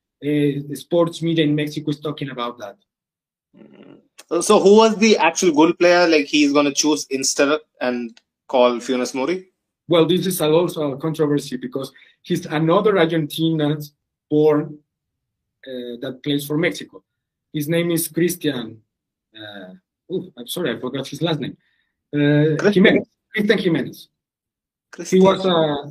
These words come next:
Speaker 1: he's the son of one of the, uh, best players that ever come to Mexico, and he was, like, uh,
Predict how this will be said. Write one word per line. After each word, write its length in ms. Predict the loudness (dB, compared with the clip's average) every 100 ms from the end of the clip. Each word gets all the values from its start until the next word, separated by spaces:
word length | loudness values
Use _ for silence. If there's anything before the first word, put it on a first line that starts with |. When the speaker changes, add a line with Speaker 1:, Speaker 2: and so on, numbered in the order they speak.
| -16
Speaker 1:
he's 240 | -10 -6
the 100 | -4
son 280 | -2 -2 -2
of 140 | -2 -4
one 240 | -2 -2
of 200 | -4 -4
the, 280 | -4 -4 -10 -14 -10
uh, 320 | -10 -12 -16 _ _ -6
best 280 | 0 0 2
players 340 | 4 6 4
that 140 | 0 -4
ever 300 | -2 -2 -4
come 300 | -4 -6 -6
to 100 | -4
Mexico, 600 | -4 -4 -8 -10 -10 -10 _ _ -6
and 380 | -2 -2 -4 _ _ _
he 140 | -2
was, 300 | 2 2 2
like, 280 | -2 -4 -6 -14 _ -10
uh, 240 | -8 -8